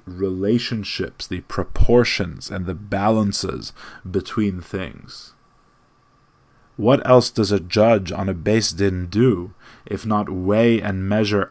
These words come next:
actions against a principle, against a law,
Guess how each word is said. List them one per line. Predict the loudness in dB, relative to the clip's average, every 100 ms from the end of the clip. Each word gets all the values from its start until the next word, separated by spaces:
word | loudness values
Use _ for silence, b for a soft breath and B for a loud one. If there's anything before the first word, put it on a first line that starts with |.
| -4
actions | -6 -6 -8 -8 -12 -12
against | -10 -6 -6 -8 -14
a |
principle, | -14 -8 -6 -6 -8 -6 -6 -8 -10
against | -8 -8 -8 -8
a |
law, | -8 -6 -4 -2 -2 -4